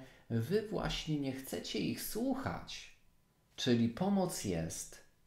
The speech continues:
wy nie chcecie słuchać, nie wierzycie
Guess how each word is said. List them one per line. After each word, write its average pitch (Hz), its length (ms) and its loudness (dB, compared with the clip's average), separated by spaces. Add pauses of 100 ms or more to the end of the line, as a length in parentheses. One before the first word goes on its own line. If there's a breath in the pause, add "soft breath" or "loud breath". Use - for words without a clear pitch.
wy 131 400 2
nie 147 200 2
chcecie 110 420 -4
słuchać, - 840 -4 (140)
nie 131 240 4
wierzycie 98 800 0